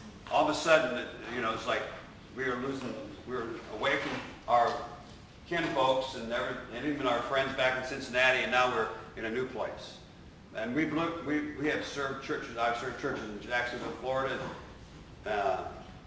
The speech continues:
Del Arc, Arkansas, outside of Arkadelphia. I've served churches in Jackson, Mississippi, and, and,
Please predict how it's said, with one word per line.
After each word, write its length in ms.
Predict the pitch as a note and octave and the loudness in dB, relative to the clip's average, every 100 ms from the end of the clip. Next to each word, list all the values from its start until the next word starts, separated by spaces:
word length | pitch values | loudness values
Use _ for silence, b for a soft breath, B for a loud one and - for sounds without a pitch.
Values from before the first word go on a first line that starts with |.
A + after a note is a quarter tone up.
| - - - - - - - - - - | -18 -18 -18 -18 -18 -18 -18 -18 -18 -8
Del 160 | G#2+ A#2+ | -2 0
Arc, 220 | A#2+ A#2 | 2 2
Arkansas, 800 | A#2+ C3 C3+ C3 C3 C3 C3 A2+ G#2+ | 0 0 -2 -2 2 4 2 0 -4
outside 320 | A2 B2 A#2 | -4 0 0
of 60 | A2 | 2
Arkadelphia. 720 | A2+ A2+ A#2 A#2 A2 C#3 D3 - - - - - | 0 0 0 2 2 0 -2 -4 -10 -14 -16 -14
I've 140 | G2+ - | -12 -8
served 300 | A2+ G#2 - | -8 -6 -4
churches 320 | A#2+ - A2 | -6 -6 -8
in 160 | G2+ G2 | -10 -2
Jackson, 380 | A#2 A#2 A#2+ | 0 0 -2
Mississippi, 540 | A2+ A2+ C3 C3 C#3+ D3+ D3+ - - - - - - F#2+ | -6 -6 -6 -2 -2 -4 -6 -12 -16 -18 -18 -18 -12 -6
and, 240 | G2 F#2+ F#2 F#2+ - - - - | -4 -4 -8 -14 -16 -18 -16 -10
and, 280 | F#2+ F#2+ | -6 -6